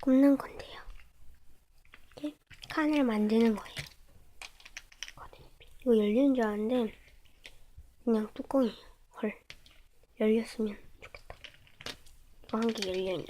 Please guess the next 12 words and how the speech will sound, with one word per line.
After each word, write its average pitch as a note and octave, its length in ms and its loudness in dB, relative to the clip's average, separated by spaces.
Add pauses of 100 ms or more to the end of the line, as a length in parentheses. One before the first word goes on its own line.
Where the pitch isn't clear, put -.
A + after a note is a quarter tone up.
(120)
거 - 100 -14
있고요. - 340 -18 (2750)
뚜껑은 B3 400 -2
안 G3+ 100 -12 (160)
열리고요. A3 420 0 (2500)
이렇게 - 200 -20 (300)
냄비 F#3+ 400 -8
두 - 80 -20 (160)
개. G3 340 -4 (1040)
얘는 B3 200 0
뭐 A3+ 280 0 (560)
이렇게 G3+ 440 -6